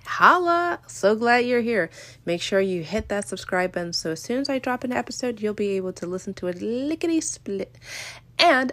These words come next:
I haven't ignored those of you who have been listening. I know, I know. You're still there.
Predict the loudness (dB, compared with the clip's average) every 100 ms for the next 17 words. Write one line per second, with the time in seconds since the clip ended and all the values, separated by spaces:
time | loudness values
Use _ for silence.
0 | 0 0 -2 -6 -4 -2 -2 -6 -8 -4
1 | -2 0 0 -2 -2 -2 -2 -4 -4 -4
2 | -4 -4 -6 -6 -4 -4 -4 -6 -6 -6
3 | -4 -4 -6 -12 -10 -8 -6 -8 -8 2
4 | 4 4 4 4 4 2 -2